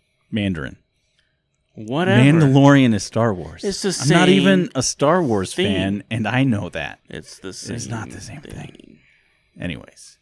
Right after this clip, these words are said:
Speaker 1: So anyway, the point was, is up until Civil War, all the movies followed a very, very clear character arc, and the villains were all kinda junk,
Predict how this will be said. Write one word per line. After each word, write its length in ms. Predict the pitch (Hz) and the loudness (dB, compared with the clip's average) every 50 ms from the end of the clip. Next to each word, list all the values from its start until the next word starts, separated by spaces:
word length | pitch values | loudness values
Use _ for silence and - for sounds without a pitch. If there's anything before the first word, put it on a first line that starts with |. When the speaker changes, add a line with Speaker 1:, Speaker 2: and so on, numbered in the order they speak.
| _ _ _ _ _ _ _ _ _ | _ _ _ _ _ _ _ _ _
Speaker 1:
So 260 | - - 120 110 110 | 0 2 2 2 2
anyway, 540 | 101 175 190 180 143 107 92 78 73 73 _ _ | 2 0 2 2 2 0 0 -6 -8 -10 _ _
the 60 | 135 | -10
point 400 | 127 - 214 214 208 160 120 82 | -8 -4 -2 -2 -2 -2 -4 -8
was, 440 | 104 98 85 71 65 71 101 - - _ | -10 -10 -10 -8 -10 -10 -14 -16 -20 _
is 520 | _ 127 135 117 95 78 73 90 - - _ _ _ _ _ _ | _ -4 -4 -2 -4 -6 -10 -12 -16 -20 _ _ _ _ _ _
up 160 | 131 135 - | -6 -4 0
until 260 | 151 135 120 131 120 | -2 0 0 0 -2
Civil 300 | 110 - 139 123 117 113 104 | 0 0 0 0 0 0 -2
War, 300 | 104 107 110 113 113 - _ | -2 -2 -2 -2 -2 -4 _
all 200 | - 110 120 123 | -6 -2 -2 0
the 80 | 120 117 | 0 0
movies 680 | 113 107 110 110 107 107 117 113 113 113 113 110 - - _ _ _ _ _ _ _ _ _ _ _ _ _ _ | 0 0 0 -2 -2 -2 -2 -2 -2 -2 -4 -6 -10 -18 _ _ _ _ _ _ _ _ _ _ _ _ _ _
followed 440 | _ - 139 123 117 117 117 113 104 | _ 0 2 2 2 2 2 0 0
a 60 | 101 | -2
very, 560 | 95 95 92 98 107 107 104 104 101 101 101 | -6 -8 -8 -6 -4 -2 -2 -2 -4 -4 -6
very 400 | 98 90 90 98 95 95 98 95 90 | -8 -10 -10 -8 -8 -8 -8 -10 -12
clear 720 | _ - _ 107 98 92 92 92 95 95 92 90 90 _ _ _ _ _ _ _ | _ -18 _ -10 -8 -8 -8 -8 -8 -10 -10 -12 -14 _ _ _ _ _ _ _
character 500 | - 107 92 101 104 _ - 107 107 104 | -12 -10 -10 -10 -10 _ -8 -6 -6 -4
arc, 360 | 104 107 110 113 _ - _ _ _ _ _ _ _ _ _ _ _ _ _ | -4 -6 -8 -10 _ -20 _ _ _ _ _ _ _ _ _ _ _ _ _
and 200 | 101 101 98 95 | -12 -10 -8 -10
the 40 | 92 | -10
villains 400 | 87 90 101 98 98 98 98 92 | -8 -8 -8 -6 -6 -6 -8 -8
were 120 | 90 90 82 | -8 -8 -6
all 160 | 87 95 92 | -6 -6 -8
kinda 300 | - - - 95 92 87 | -10 -12 -14 -12 -12 -12
junk, 560 | 82 _ _ - 98 101 101 104 - _ _ | -14 _ _ -14 -12 -12 -14 -14 -16 _ _